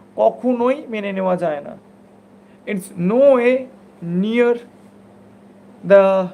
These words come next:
level of acceptance। কোনোভাবেই কিন্তু এটা অ্যাকসেপ্টেন্সের লেভেলের মধ্যে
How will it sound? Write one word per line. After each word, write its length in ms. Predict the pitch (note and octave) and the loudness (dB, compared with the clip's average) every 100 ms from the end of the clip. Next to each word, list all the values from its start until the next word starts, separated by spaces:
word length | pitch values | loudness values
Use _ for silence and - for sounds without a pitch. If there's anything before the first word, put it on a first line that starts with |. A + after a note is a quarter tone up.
| - - | -14 -6
level 300 | F#3 G#3+ A#3 | -4 0 0
of 120 | A3+ | 0
acceptance। 760 | F#3+ - E3 - C#3 C#3 - - _ _ | -4 -4 -12 -12 -18 -20 -20 -20 _ _
কোনোভাবেই 460 | G#3+ B3 B3 B3+ D4 | -4 0 0 0 -8
কিন্তু 240 | C#4+ C4+ | -10 -4
এটা 260 | B3+ B3 A3+ - - - _ - | -2 -2 -6 -12 -20 -20 _ -8
অ্যাকসেপ্টেন্সের 760 | F#3 - A3+ A3+ A3+ G#3+ A#3 | -8 -6 -8 -6 -10 -8 -8
লেভেলের 360 | F#3+ F3+ G3 G3 | -4 -6 -6 -8
মধ্যে 240 | G3 F#3 | -8 -8